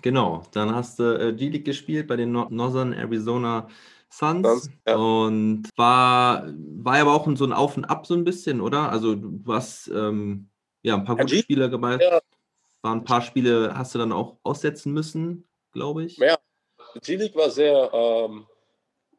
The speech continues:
Speaker 2: G-League war, ist, ist sehr interessante Liga. Also, ich weiß nicht, so, du spielst, dann startest du, du spielst gut,
Speaker 1: Mhm.
Speaker 2: dann wirst du gebencht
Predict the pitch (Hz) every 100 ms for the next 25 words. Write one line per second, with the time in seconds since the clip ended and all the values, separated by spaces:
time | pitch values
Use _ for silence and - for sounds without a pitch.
0 | - - 127 175 185 - 135 117 117 113
1 | - 113 110 131 131 123 117 117 - 120
2 | 117 107 113 117 107 110 110 110 104 -
3 | - - - 113 - 117 - 120 120 113
4 | 110 - 127 185 - - - - - 113
5 | 117 110 - 120 139 - - 156 131 -
6 | 143 135 - 131 170 220 - - - 110
7 | 113 127 - - - 123 _ _ _ -
8 | 135 123 - - 120 113 139 185 - -
9 | -